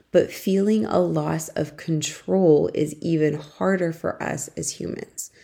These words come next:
So I say that to reiterate and to normalize, of course, you're going to be having a lot of feelings,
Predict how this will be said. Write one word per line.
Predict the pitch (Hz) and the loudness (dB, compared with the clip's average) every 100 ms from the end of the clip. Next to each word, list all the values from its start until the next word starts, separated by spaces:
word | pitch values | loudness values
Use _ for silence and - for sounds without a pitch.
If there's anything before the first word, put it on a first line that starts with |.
| - - - - _ | -20 -20 -20 -20 _
So | - 185 - | 0 2 2
I | - 170 | 0 -2
say | - - 208 226 | -4 -2 2 2
that | 226 - - - - | 2 -2 -4 -8 -18
to | - | -6
reiterate | 160 156 - 180 190 175 160 - | -4 -2 0 2 2 4 2 0
and | - 156 | -6 -6
to | - | -4
normalize, | 156 160 175 240 226 175 165 165 165 - - | -2 0 0 2 0 0 -2 -2 -4 -6 -16
of | 156 - - | -16 -16 -20
course, | - - 208 220 226 226 | -18 -6 0 0 0 -2
you're | 196 | -4
going | 170 156 151 | -4 -4 -2
to | 151 | -2
be | 151 165 | -4 -6
having | 151 156 147 147 151 156 - - _ _ - | -8 -8 -6 -4 -4 -6 -10 -20 _ _ -2
a | 156 | 0
lot | 143 143 151 | 0 0 0
of | 185 208 | -2 -2
feelings, | - 151 143 143 156 165 | -2 0 0 -2 -4 -8